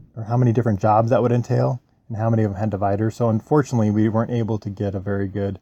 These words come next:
picture of, of, uh, how many divider sheets we would save if we were to make that kind of switch. So right now it's still an opportunity. We're just not sure how to quantify that at this time, unless we were to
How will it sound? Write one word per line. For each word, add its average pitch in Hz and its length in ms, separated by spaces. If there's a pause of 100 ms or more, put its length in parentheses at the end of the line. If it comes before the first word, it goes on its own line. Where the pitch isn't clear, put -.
(720)
picture 156 360
of, 113 300
of, 110 460 (880)
uh, 110 260 (480)
how 139 160
many 131 360
divider 113 440
sheets 107 300
we 107 120
would 104 220
save 104 580
if 107 220
we 107 100
were 101 240
to 98 300
make 101 220
that 92 140
kind 95 140
of 90 60
switch. - 380 (640)
So 117 420 (560)
right 135 180
now 123 200
it's 113 120
still 117 380
an 113 140
opportunity. 104 960
We're 113 160
just 107 120
not 110 160
sure 104 380
how 107 100
to 104 80
quantify 104 500
that 98 160
at 104 140
this 98 160
time, 98 420
unless 110 260
we 110 80
were 101 160
to 101 220